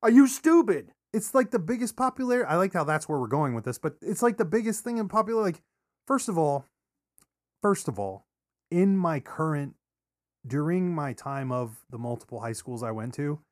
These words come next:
Speaker 2: there wasn't one day where I gave a fuck about any of these kids that I was hanging out with as far as what they thought about me, right? So, like, I don't need to look cool for the kids.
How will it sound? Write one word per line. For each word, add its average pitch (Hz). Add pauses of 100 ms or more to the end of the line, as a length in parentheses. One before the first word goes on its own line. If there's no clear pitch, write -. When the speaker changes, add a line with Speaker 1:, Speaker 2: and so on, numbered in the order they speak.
(420)
Speaker 2:
there 147
wasn't 175
one 123
day 110
where 107
I 104
gave 104
a 104
fuck - (100)
about 107 (120)
any 113
of 104
these 98
kids 101
that 101
I 95
was 92
hanging 101
out 95
with 101
as 101
far 107
as 98
what 101
they 98
thought 92
about 90
me, 92
right? 104
So, 131
like, 117 (320)
I 185
don't 226
need 233
to 202
look 196
cool 190
for 170
the 143
kids. 151